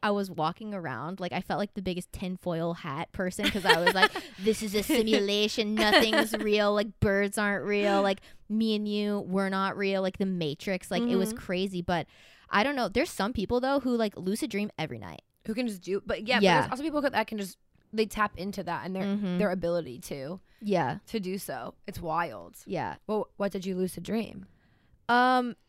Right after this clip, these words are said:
Speaker 1: it was, like, real life shit. Like, it was literally me, like, just a normal day of my life. So it was, like, I woke up, I was, like, doing my thing. This was, like, when I was in college. So I was, like,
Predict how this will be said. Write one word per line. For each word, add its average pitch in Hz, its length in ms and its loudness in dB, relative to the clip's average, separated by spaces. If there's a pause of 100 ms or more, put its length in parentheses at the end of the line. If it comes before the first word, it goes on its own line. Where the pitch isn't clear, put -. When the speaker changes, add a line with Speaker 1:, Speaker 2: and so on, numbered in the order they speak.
Speaker 1:
it 302 120 8
was, 330 220 4
like, 330 160 4
real 240 360 0
life 240 240 0
shit. - 400 -2
Like, 226 180 0
it 247 80 4
was 226 160 2
literally 254 480 0
me, 214 400 -2
like, 175 400 -4 (880)
just 208 220 -2
a 202 80 2
normal 170 480 -4
day 110 340 -8
of 180 140 -6
my 151 160 -4
life. 98 260 -6
So 196 200 0
it 170 40 4
was, 180 200 0
like, 165 260 -2
I 175 80 -2
woke 180 380 2
up, 175 340 0 (220)
I 185 100 -8
was, 175 180 -4
like, 175 160 -6
doing 170 220 -4
my 202 140 -2
thing. 170 640 -4 (120)
This 202 200 0
was, 247 120 -4
like, 208 200 0
when 180 120 -2
I 160 60 -4
was 165 100 -8
in 107 100 -12
college. 120 380 -6
So 175 120 -2
I 151 100 0
was, 139 140 -8
like, 170 140 -8